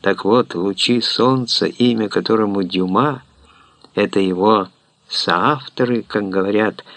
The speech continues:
их у него предостаточно, шестьдесят. И на них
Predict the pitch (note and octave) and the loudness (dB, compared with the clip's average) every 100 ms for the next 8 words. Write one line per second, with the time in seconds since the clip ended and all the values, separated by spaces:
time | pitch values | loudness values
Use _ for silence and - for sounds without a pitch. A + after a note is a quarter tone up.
0 | - - - D#3 D3 B2+ A#2+ A#2 B2 G#2+ | -20 -8 0 0 2 2 4 4 4 0
1 | - G2+ F#2 F2+ - - F2+ - F2 - | -4 -4 -2 -4 -6 -4 -4 -4 -4 -2
2 | F#2 D2 - - - - - - G#2 F2 | -4 -8 -12 -20 -20 -8 -4 0 0 -2
3 | G2 F#2 - D#2+ - - - - _ _ | -4 -2 -2 -4 -6 -10 -20 -20 _ _
4 | _ _ _ _ _ _ _ _ _ _ | _ _ _ _ _ _ _ _ _ _
5 | _ _ A#2+ A2 A2 G#2 G#2+ F#3 F3+ - | _ _ 0 2 2 2 2 2 2 -6
6 | - | -14